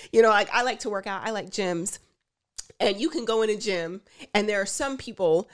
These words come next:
that are in the gym so that you know <laughs> that they are there. They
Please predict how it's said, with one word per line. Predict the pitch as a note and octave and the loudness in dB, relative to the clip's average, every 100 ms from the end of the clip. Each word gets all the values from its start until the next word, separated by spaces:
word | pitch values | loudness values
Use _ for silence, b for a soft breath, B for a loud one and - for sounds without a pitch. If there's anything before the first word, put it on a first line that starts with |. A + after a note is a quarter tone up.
| B | B
that | G#3 | 2
are | G3+ F#3+ F#3 | 2 2 -2
in | - C#4+ | -4 0
the | B3+ | 0
gym | A3 G3 G3+ F#3+ | 0 -2 -2 -4
so | G#3 A3 | -4 0
that | G#3+ - | 0 0
you | C4+ | 2
know | C4+ A3 F#3+ B3 | 4 6 4 0
<laughs> | A3 | -2
that | A#3+ - | -4 0
they | F#3 | -2
are | A3+ | -2
there. | G#3 E3+ D3+ | -2 -2 0
They | G3+ B3 A#3+ | 2 2 0